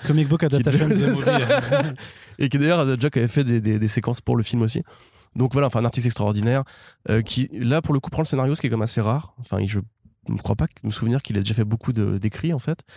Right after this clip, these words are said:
Speaker 2: Donc en parallèle de, du retour prochain de Witches et de la nouvelle série qu'il va faire avec, euh, Snyder pour Best Jacket, c'est quand même du coup pour les fans de Jock une très belle période.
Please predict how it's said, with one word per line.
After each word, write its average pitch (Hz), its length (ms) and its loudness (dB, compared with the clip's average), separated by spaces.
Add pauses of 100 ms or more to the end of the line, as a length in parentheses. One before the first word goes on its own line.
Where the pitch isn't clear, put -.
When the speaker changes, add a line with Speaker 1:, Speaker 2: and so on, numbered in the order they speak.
(400)
Speaker 2:
Donc 127 140 2
en 120 80 2
parallèle 135 380 2
de, 120 120 2
du 107 180 0
retour 117 280 0
prochain 123 220 -2
de 113 60 0
Witches 113 440 -2
et 135 160 0
de 113 120 -2
la 104 140 0
nouvelle 104 200 -2
série 110 220 -2
qu'il 104 100 -4
va 104 40 -2
faire 104 160 -6
avec, 98 260 -2
euh, 98 60 -2
Snyder 101 400 -2
pour 113 140 -2
Best 104 180 -2
Jacket, 104 280 -2 (340)
c'est - 160 -2
quand - 100 0
même 117 180 2
du 101 100 0
coup 117 120 -2
pour 110 160 2
les 98 60 -2
fans 98 100 0
de 92 100 -2
Jock 104 220 -2
une 98 60 -2
très 104 140 -2
belle 101 160 0
période. 98 360 -2